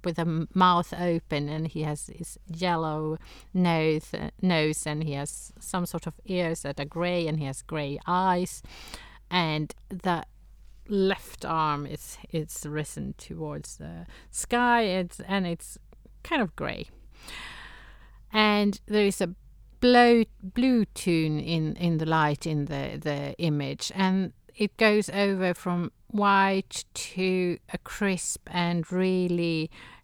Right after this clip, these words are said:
s-, sharp focus in the foreground. So we have a foreground and we have a background. We have no middle ground in this image. In the foreground, we can see this, um,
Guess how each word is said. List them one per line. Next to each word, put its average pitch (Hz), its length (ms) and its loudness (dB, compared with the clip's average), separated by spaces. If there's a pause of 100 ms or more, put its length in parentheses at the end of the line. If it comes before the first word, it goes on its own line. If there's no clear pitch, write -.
s-, - 300 -4
sharp 208 520 4
focus 165 560 -2
in 151 300 0
the 151 120 -2
foreground. 160 840 -2
So - 160 -2
we 170 60 0
have 165 180 -4
a 156 80 -2
foreground 208 800 -2
and 180 160 -2
we 170 60 -2
have 160 140 -4
a 156 60 -4
background. 147 640 -2
We 180 80 -2
have 196 120 2
no 208 300 6
middle 175 320 2
ground 131 400 -4
in 139 120 -6
this 135 240 -10
image. - 460 -12 (480)
In 233 300 6
the 254 100 4
foreground, 220 600 2
we 180 100 -4
can 190 160 0
see 175 280 -4
this, 165 440 -6
um, 156 160 -4